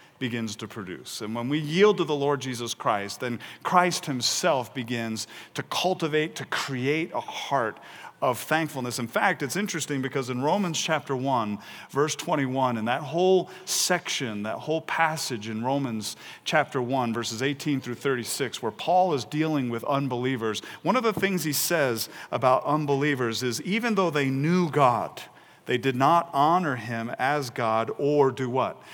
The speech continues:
Give thanks. But they became futile in their speculations, and their foolish heart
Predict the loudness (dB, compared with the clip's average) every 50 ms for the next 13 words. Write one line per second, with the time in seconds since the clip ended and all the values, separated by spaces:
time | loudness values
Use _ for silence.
0 | -20 -20 _ _ -2 0 2 2 2 0 -2 -4 -6 -10 -16 -20 -20 -18 -16 -14
1 | -6 -2 0 0 2 0 -2 -4 -8 -8 -6 -4 -4 -2 -4 -4 -6 -10 -14 -16
2 | -10 -4 -4 -2 0 2 2 2 2 -2 -2 -2 -2 -2 -2 -4 -4 -2 0 0
3 | 2 2 0 0 0 -2 -2 -4 -4 -6 -4 -4 -4 -2 0 0 0 2 0 0
4 | 0 -2 -4 -4 -4 -4 -6 -6 -6 -6 -8 -8 -6 -4 -4 -2 -4 -4 -6 -8
5 | -4 0 2 2 2 0 -2